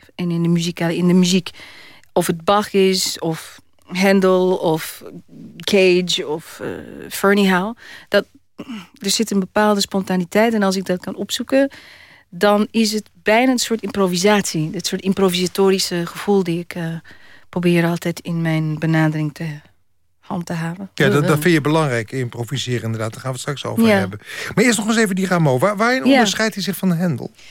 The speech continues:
Speaker 1: Ik, ehm, de eerste ook weer wat in me opkomt is, ehm, mm,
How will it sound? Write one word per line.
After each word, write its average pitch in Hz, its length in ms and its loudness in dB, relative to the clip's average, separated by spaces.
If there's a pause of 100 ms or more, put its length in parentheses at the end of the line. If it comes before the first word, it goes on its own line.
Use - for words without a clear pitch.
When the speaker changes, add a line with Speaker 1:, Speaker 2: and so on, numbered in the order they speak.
(580)
Speaker 1:
Ik, - 160 2 (100)
ehm, 277 600 6 (720)
de 220 140 -4
eerste 262 280 2
ook 226 220 0
weer 240 260 2
wat 285 140 2
in 233 120 2
me 233 80 4
opkomt 302 460 0
is, - 380 -4
ehm, 196 520 0 (600)
mm, 190 380 -10